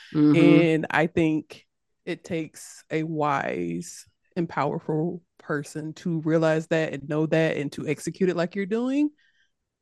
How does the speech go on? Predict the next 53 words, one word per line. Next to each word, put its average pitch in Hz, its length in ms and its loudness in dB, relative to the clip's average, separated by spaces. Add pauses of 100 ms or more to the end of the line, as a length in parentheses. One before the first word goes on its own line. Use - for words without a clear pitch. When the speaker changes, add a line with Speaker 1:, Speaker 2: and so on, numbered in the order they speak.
Speaker 2:
Like, 151 280 2
I 165 100 2
don't, 165 140 -4 (800)
with 170 160 2
the 160 80 -6
time 247 680 0
and 160 260 0
<laughs> - 20 -2
everything, 196 400 4
I 180 60 6
know 180 100 2
you 214 120 4
have 170 100 4
your 175 100 2
secret 175 280 -4
weapon, 180 460 0
but 160 240 -2 (260)
I 196 200 0
just - 180 -6
think 170 180 -4
it's 160 220 -2
Speaker 1:
<laughs> - 0 -
Speaker 2:
amazing. 139 1080 -2
It 160 100 -4
is 156 180 -2
Speaker 1:
Oh. - 20 -6
Speaker 2:
amazing 139 460 -4
what 131 160 -10
you're 139 80 -10
doing. 139 460 -4 (240)
Speaker 1:
You're 190 200 6
kind. 131 560 2
I 202 100 6
have 208 160 8
a 214 60 6
great 175 340 6
team. 143 540 0
I 160 80 0
have 160 140 2
a, 156 180 0
I 160 60 2
have 156 120 0
a 151 60 -2
great 156 280 -2
team. 156 320 0
And 196 280 0
honestly, 196 640 0 (320)
I 202 60 0
mean, 190 160 6
what 214 180 4
you've 240 200 0
just 226 260 0
said 165 440 0